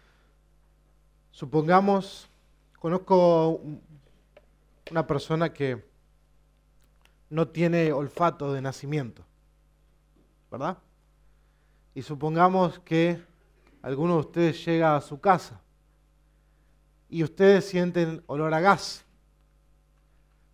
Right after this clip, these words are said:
porque el gas, hasta donde yo entiendo, no soy especialista,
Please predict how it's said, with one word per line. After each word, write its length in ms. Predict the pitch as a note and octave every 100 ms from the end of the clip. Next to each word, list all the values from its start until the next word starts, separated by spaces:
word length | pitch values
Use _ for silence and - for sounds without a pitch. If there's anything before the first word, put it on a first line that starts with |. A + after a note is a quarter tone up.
| -
porque 300 | C#3 C3+ D#3
el 100 | F3
gas, 500 | G#3 G3 - - - _ _
hasta 280 | - C3+ D3
donde 220 | D3+ E3
yo 140 | D#3 F#3+
entiendo, 460 | F#3 F#3 F3+ E3
no 140 | D3+ D#3
soy 180 | -
especialista, 760 | E3 E3 D3+ E3 E3 D3 D#3+ D#3+